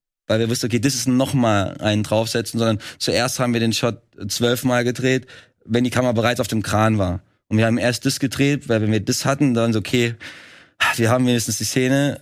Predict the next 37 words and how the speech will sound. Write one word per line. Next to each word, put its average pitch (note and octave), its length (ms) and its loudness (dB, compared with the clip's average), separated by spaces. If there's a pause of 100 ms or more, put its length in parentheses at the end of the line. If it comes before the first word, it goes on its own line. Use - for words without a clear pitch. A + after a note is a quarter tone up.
und, A#2 320 0
äh, A2 220 2
aber A2 240 2
gedacht A2 460 -2
war C3 140 2
so, A#2+ 100 -2
hätte A#2 420 0
das, A2+ 220 -2
also A#2 160 -2
ich B2+ 80 -4
hätte D3 120 -6
das - 80 -4
von B2 100 -2
meiner C3 140 2
Seite B2 140 0
überhaupt A2+ 260 0
nicht - 260 -4
akzeptieren - 540 -2
können, B2 400 0 (360)
das A#2 160 -2
nicht C3+ 200 2
so B2+ 80 -2
zu C3 120 -2
machen, A#2+ 120 2
wie A2+ 60 0
sie G#2+ 400 -4
ursprünglich A#2 380 0
geplant G2+ 420 0
war, F2+ 80 0
aber G2 160 0
das G#2+ 180 -4
macht's A2+ 200 -2
dann A2+ 100 0
halt G#2+ 100 0
auch - 140 -4
noch G#2+ 180 -2
mal G#2 240 2